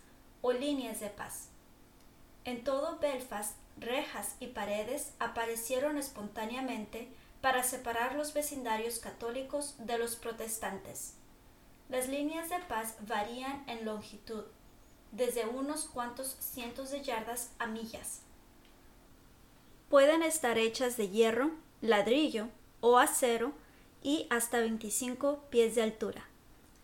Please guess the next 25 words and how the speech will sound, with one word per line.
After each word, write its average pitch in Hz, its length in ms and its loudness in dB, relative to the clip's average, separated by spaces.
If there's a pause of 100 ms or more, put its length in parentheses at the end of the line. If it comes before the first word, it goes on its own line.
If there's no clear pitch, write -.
(160)
Sin 269 240 2
embargo, 269 520 6 (240)
su - 200 2
nombre 277 540 4
es 240 240 4
engañador. 240 580 0 (1300)
Nada 311 480 8
en 277 100 4
cuanto 233 440 4
a 214 140 6
estos 302 360 2
muros 233 540 4
creó 202 380 4
paz. - 420 2 (540)
Solo 320 440 12
mantuvieron 240 840 2 (440)
un 339 260 6
tipo 294 360 4
de 302 120 4
tregua 233 520 2 (340)
porque 262 260 8
separaban 240 640 4
a 302 120 0
personas 233 540 -2
enojadas. 226 720 -4